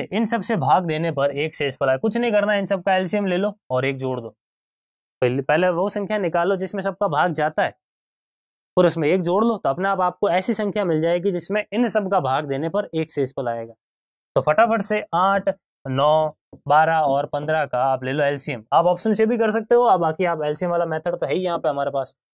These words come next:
तो चार जब मैंने लिया तो यहाँ पर ये आ गया देखो दो, और यहाँ पर ये आ गया तीन। फिर मैंने ले लिया तीन, और जब तीन लिया तो यहाँ पर आएगा तीन, ये कट गया और ये कितना हो गया, पाँच। फिर पाँच दूनी दस और तीन,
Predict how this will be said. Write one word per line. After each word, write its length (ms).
तो 100
चार 340
जब 120
मैंने 200
लिया 260
तो 60
यहाँ 260
पर 180
ये 120
आ 100
गया 140
देखो 320
दो, 340
और 280
यहाँ 220
पर 180
ये 80
आ 80
गया 160
तीन। 280
फिर 160
मैंने 180
ले 120
लिया 220
तीन, 320
और 180
जब 200
तीन 240
लिया 240
तो 80
यहाँ 220
पर 140
आएगा 280
तीन, 400
ये 140
कट 160
गया 180
और 100
ये 120
कितना 220
हो 100
गया, 160
पाँच। 360
फिर 140
पाँच 320
दूनी 260
दस 240
और 160
तीन, 320